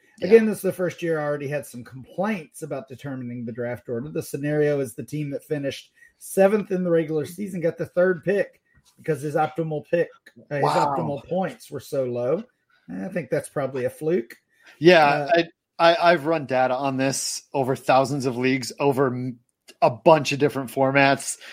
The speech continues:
Speaker 1: It does happen, but it's also a fluke. It's kinda like the highest scoring team in your league missing the playoffs. Like, stuff like this happens.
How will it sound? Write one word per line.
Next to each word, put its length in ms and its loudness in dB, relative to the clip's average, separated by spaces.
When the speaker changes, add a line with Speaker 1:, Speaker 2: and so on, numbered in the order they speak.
Speaker 1:
It 160 6
does 240 10
happen, 520 4
but 160 2
it's 220 0
also 400 2
a 80 -2
fluke. 320 -6
It's 140 -6
kinda 200 4
like 200 4
the 80 4
highest 300 4
scoring 240 -4
team 220 -4
in 260 -2
your 140 -2
league 240 -2
missing 320 -4
the 80 -6
playoffs. 500 -8
Like, 220 -6
stuff 280 6
like 180 -4
this 180 -10
happens. 520 -12